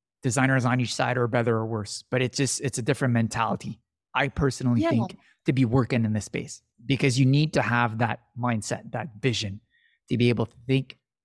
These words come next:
Speaker 1: and be passionate about it. Because let's face it, there's our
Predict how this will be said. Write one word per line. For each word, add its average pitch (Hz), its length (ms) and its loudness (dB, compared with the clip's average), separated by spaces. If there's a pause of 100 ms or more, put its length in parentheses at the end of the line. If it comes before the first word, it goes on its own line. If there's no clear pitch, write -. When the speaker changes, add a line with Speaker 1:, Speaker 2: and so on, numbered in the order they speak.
Speaker 1:
and 120 200 2
be 110 100 0
passionate 127 640 -2
about 110 240 -2
it. 107 80 -2
Because 123 340 0 (640)
let's 131 140 -4
face 151 180 4
it, 123 100 0
there's 131 220 -4 (180)
our - 240 -4